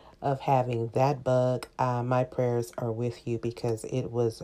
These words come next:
no joke. Um, wanted to come by and do my little sip and chat. And these are my little short podcasts. Um, the longer ones will begin January sixth. I'm really excited. I've got some very interesting guests. I think you guys are gonna love them.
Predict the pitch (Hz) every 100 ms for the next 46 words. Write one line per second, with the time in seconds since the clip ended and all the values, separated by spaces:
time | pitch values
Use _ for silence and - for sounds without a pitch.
0 | - 117 113 113 107 110 110 - - -
1 | _ - - - - - - - - _
2 | 156 147 143 143 151 202 226 - 165 147
3 | 147 147 135 139 139 135 135 131 - 147
4 | 135 127 120 127 117 127 - 131 123 123
5 | 131 127 127 123 120 - 139 127 101 -
6 | - 131 120 - - 117 117 117 - -
7 | - - 123 120 117 120 - - - -
8 | - 127 127 127 123 120 120 120 - 117
9 | 120 120 123 123 117 117 117 - 113 120
10 | 123 123 123 139 - 117 - 120 120 120
11 | 123 - - 117 117 113 113 117 110 110
12 | 107 107 104 110 110 113 110 - 113 110
13 | 104 - 104 113 - 104 104 110 113 104
14 | 104 101 101 104 101